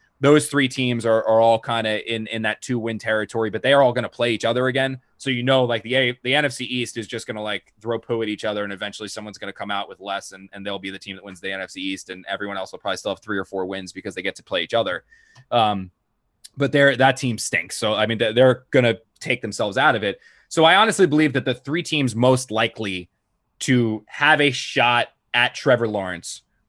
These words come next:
are going to be the three teams with one win right now. And that is the New York Giants, who have one win, who are easily the worst team in the N F C East, the Jacksonville Jaguars, and the Houston Texans. And the thing about the Houston Texans is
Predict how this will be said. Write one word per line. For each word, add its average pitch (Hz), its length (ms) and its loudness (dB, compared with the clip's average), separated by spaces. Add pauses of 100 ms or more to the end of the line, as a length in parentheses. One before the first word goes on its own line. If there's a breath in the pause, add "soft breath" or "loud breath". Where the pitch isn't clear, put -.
(240)
are 127 120 4
going 131 180 6
to 127 60 2
be 127 100 4
the 117 120 2
three 135 320 0
teams 120 360 -2
with 110 160 0
one 104 280 -4
win 98 160 -6
right 90 200 -4
now. 78 380 -12
And 117 180 -2
that 117 200 4
is 110 400 -2 (340)
the 113 140 0
New 117 80 -2
York 139 200 6
Giants, 123 540 -2 (160)
who 127 80 0
have 127 160 4
one 127 240 2
win, 107 300 -4
who 117 160 2
are 107 320 2 (100)
easily 123 440 2
the 107 100 -4
worst 107 280 -4
team 101 360 -8
in 104 80 -8
the 98 100 -4
N 98 120 -4
F 90 40 -16
C - 140 -12
East, 90 340 -12 (480)
the 123 320 -2
Jacksonville 131 560 0
Jaguars, 117 640 0 (560)
and 123 400 0
the 120 120 -6
Houston 127 380 -4
Texans. 107 400 -2
And 131 80 4
the 131 60 2
thing 185 120 2
about 165 140 6
the 143 60 -8
Houston 135 260 0
Texans 123 440 -2
is 110 260 -8